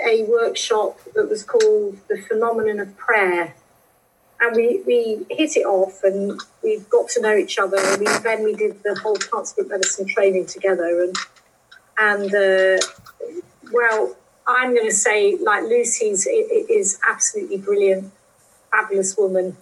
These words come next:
really wise and deep, but also extremely funny. So I have a lot of fun with her. And we,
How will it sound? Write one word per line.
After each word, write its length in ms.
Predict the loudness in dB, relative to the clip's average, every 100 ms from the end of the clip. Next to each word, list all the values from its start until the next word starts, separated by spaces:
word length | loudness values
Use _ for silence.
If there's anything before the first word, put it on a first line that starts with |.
| _ _ _ _
really 680 | -2 2 2 2 0 0 -2
wise 560 | 2 2 4 4 2 0
and 140 | -2
deep, 260 | 0 0 0
but 80 | 2
also 320 | 2 2 2
extremely 560 | 2 0 -2 -2 -2
funny. 480 | -6 -4 -4 -2 -6 -8 _ -4
So 200 | 0 2
I 340 | 2 0 -4 -12 -18 -18 -18 _ -2
have 120 | 0
a 60 |
lot 200 | 0 0
of 100 | -2
fun 280 | -4 -2 0
with 220 | -2 -2
her. 320 | -2 0 2 2
And 300 | 0 -6 -14 _ _ _ _ _ _
we, 400 | 0 2 2 -2